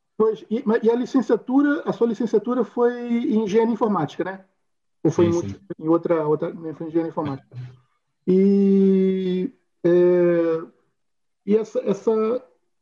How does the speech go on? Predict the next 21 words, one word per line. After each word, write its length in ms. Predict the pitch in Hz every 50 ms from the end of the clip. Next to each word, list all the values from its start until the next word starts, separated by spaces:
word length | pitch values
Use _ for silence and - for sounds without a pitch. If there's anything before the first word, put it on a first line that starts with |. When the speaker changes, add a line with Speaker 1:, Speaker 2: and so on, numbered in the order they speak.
| _ -
Speaker 1:
pronto, 220 | 208 202 185 190
é 20 |
porque 140 | 196 - -
também 240 | 214 240 226 233 233 226
a 40 | 214
gente 120 | - -
tem 200 | - 233 240 240
a, 640 | 226 214 196 - - - 190 196 196 190 190 185 185
a 60 | 175
tecnologia 540 | 180 - 214 208 - 214 202 196 180 202 208
de 80 | 196
multimídia, 560 | 196 214 196 - - 196 196 233 247 202 175 175
né? 120 | 208 262
De 180 | 277 165 175 190
multimédia 680 | 180 180 190 202 190 - 180 208 240 262 247 269 262
e 40 | 190
redes, 340 | 160 190 202 180 160 147
não 80 | 156 175
é 40 | 220
isso? 200 | 247 226 - 170
De, 500 | 156 160 160 156 151 147 143 143 151